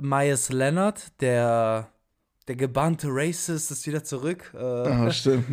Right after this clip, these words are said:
Speaker 2: ja.
Speaker 1: <laughs> äh, aber ich glaub, der spielt gar nicht. Also
Speaker 2: Und Dragic
Speaker 1: kaum.
Speaker 2: doch auch da, gell?
Speaker 1: Und das wollte ich grad sagen, Dragic hat jetzt vor kurzem, äh, gesigned, diese, äh, nach, äh, äh, Buyout.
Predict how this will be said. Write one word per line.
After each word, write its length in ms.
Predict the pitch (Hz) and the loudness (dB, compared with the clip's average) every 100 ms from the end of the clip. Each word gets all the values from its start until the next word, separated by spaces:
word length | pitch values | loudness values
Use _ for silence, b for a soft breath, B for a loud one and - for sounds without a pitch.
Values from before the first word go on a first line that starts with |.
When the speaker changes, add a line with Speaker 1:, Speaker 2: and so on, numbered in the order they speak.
| 110 | 2
Speaker 2:
ja. 220 | 110 123 | 2 0
Speaker 1:
<laughs> 40 | 135 | 0
äh, 200 | 135 123 | 2 4
aber 240 | 123 123 | 4 2
ich 80 | 117 | 0
glaub, 160 | 127 123 | -2 -2
der 80 | |
spielt 320 | 117 - 123 123 | -6 -4 -4 -2
gar 160 | 113 | -2
nicht. 320 | 117 120 - - | -2 -6 -12 -10
Also 140 | - 156 | 2 4
Speaker 2:
Und 120 | 131 | 6
Dragic 320 | 190 262 170 | 4 4 4
Speaker 1:
kaum. 120 | 147 | 4
Speaker 2:
doch 80 | 143 | 4
auch 80 | 220 | 2
da, 180 | - 113 | 2 2
gell? 260 | 113 170 339 - | 2 0 -2 -8
Speaker 1:
Und 220 | 127 127 | -6 -6
das 120 | 120 | -6
wollte 140 | 131 120 | -8 -8
ich 40 | |
grad 120 | 120 | -8
sagen, 220 | 123 123 | -8 -6
Dragic 340 | 120 123 120 120 | -4 -2 -4 -6
hat 160 | 120 | -6
jetzt 220 | 120 120 - | -4 -6 -10
vor 120 | 120 | -10
kurzem, 340 | 123 120 117 | -8 -8 -10
äh, 200 | 113 117 | -10 -12
gesigned, 500 | 120 110 117 113 110 | -12 -10 -8 -8 -8
diese, 640 | 110 110 107 107 95 107 107 | -12 -8 -8 -8 -8 -8 -8
äh, 20 | |
nach, 300 | 110 107 - | -8 -8 -10
äh, 1200 | 104 107 107 101 - - 87 104 117 117 85 90 | -10 -8 -10 -12 -16 -16 -10 -8 -10 -12 -10 -10
äh, 20 | |
Buyout. 540 | 107 117 123 107 - | -6 -2 0 -2 -6